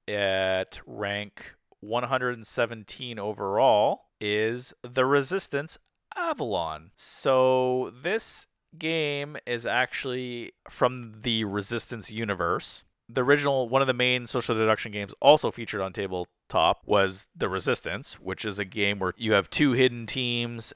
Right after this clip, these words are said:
and the good guys and the bad guys, and they're trying to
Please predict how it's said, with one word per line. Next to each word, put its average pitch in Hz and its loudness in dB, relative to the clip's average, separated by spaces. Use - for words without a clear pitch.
and 101 0
the 98 -14
good 110 -2
guys 107 4
and 104 -12
the 98 -8
bad 104 4
guys, 104 4
and 101 -8
they're 101 0
trying 104 -2
to 95 -6